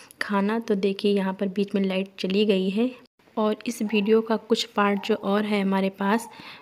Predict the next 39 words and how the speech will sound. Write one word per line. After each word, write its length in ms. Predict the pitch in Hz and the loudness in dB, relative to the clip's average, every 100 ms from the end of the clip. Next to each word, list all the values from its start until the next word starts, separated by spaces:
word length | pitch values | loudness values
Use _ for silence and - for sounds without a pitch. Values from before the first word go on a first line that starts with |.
| _ | _
तो 120 | 214 - | -2 -2
इसी 220 | 226 277 | -2 4
में 100 | 269 | 6
मैं 160 | 254 254 | 6 4
ऐड 220 | 202 214 | 0 -2
करने 300 | - 214 214 | 0 0 2
वाली 280 | 208 202 202 | 2 2 0
थी, 160 | 208 233 | 0 0
लेकिन 340 | 214 202 208 | 0 0 0
वीडियो 240 | 196 202 202 | 0 0 -2
काफ़ी 380 | 202 196 - 202 | -2 -6 -2 0
लंबी 300 | 190 190 226 | 0 2 4
हो 140 | 226 | 4
जाती, 320 | 208 196 196 | 2 -2 -2
तो 160 | 226 214 | -2 0
मैंने 260 | 202 196 202 | 0 0 -2
सोचा 420 | - 202 - 208 | -4 -4 -2 -4
कि 180 | 202 208 | -4 -6
चलो 240 | - 202 | -2 -2
इसको 320 | 202 - - 196 | -2 -4 -4 -2
दो 180 | 202 202 | -2 -2
पार्ट 320 | 202 196 202 | -2 -4 -2
में 60 | 196 | -2
शेयर 220 | - 196 202 | -2 -4 -4
करते 320 | 196 - 202 | -6 -4 0
हैं। 200 | 208 247 247 - - - - - | 2 0 -2 -12 -16 -16 -12 0
तो 100 | 214 | 2
इसका 440 | 202 - 214 214 208 - | 2 0 0 0 -2 -8
सेकंड 420 | - 202 214 220 | -6 -4 -2 -2
पार्ट 260 | 214 208 196 | 0 0 2
मैं 140 | 196 202 | 0 -2
नेक्स्ट 240 | 196 208 - | -4 -6 -4
ब्लॉग 180 | 202 196 | -2 0
में 100 | 196 | 0
शेयर 240 | - 190 190 | -2 -4 -2
करूँगी। 520 | 190 185 190 208 254 - - - - - - - | -2 0 0 2 0 -4 -18 -20 -20 -20 -20 -8
और 500 | 202 196 196 190 190 - _ _ - | -2 0 0 -2 -4 -10 _ _ -6
यहाँ 240 | 214 196 | -4 -4
पर 100 | 202 | -6